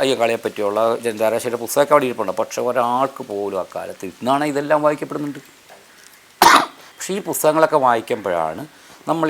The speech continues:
ഈ പറഞ്ഞു വെച്ചതല്ല എന്നും ആധുനികത എന്ന് പറയുന്നതിൽ ഒരു ഇൻട്രാക്ഷൻ നടത്തിയത് കീഴാള സമുദായത്തിന് ആ പിളർപ്പ് ശരിക്കും വ്യക്തമാവുന്നതിന്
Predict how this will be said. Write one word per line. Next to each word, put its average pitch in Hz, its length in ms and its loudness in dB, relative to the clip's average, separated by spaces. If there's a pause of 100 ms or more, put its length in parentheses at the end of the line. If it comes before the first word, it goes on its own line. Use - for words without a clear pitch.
ഈ - 20 -2 (100)
പറഞ്ഞു 131 440 2
വെച്ചതല്ല 71 500 -6 (160)
എന്നും 76 200 -20 (640)
ആധുനികത 110 520 0 (160)
എന്ന് 90 240 -10
പറയുന്നതിൽ 78 680 -10
ഒരു 87 120 -12 (200)
ഇൻട്രാക്ഷൻ 110 720 -6 (100)
നടത്തിയത് 85 680 -10
കീഴാള 107 340 -4 (120)
സമുദായത്തിന് 92 420 -10 (400)
ആ 190 40 -2 (180)
പിളർപ്പ് 127 500 -2
ശരിക്കും - 360 -14 (580)
വ്യക്തമാവുന്നതിന് 80 760 -12